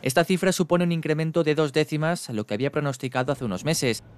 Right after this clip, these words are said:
después de haber registrado en dos mil veinte una contracción sin precedentes del once por ciento por la pandemia.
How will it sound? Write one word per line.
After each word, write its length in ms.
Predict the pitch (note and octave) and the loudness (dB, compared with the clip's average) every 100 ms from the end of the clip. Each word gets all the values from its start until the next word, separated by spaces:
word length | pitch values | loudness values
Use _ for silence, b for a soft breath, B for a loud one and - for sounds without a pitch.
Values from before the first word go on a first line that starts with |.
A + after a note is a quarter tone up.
| - - - | -20 -20 -6
después 320 | G2+ - D3+ | -4 0 2
de 60 | F3 | 4
haber 160 | E3+ | 4
registrado 500 | E3+ E3 D#3 - D#3+ | 2 -2 -4 0 0
en 80 | D#3 | 2
dos 160 | D3 C#3+ | 0 -2
mil 160 | D3 | 0
veinte 240 | C#3 D3 D3 | 0 0 0
una 200 | D#3 D3+ | 0 0
contracción 580 | D3 B2 A#2+ A2 D#3 | -2 -2 -4 -4 -4
sin 180 | C#3+ A#2 | -2 -4
precedentes 640 | A#2 C3 C#3 C3 C3 D#3 | -2 -2 0 0 0 0
del 140 | C3 B2+ | 0 0
once 220 | C#3+ B2+ | 0 -2
por 140 | G#2 | -4
ciento 300 | - C3 C3+ | -4 -4 -2
por 100 | C3+ | 0
la 140 | A#2 F#2 | 0 0
pandemia. 420 | E2+ A#2+ D3 | -2 -2 0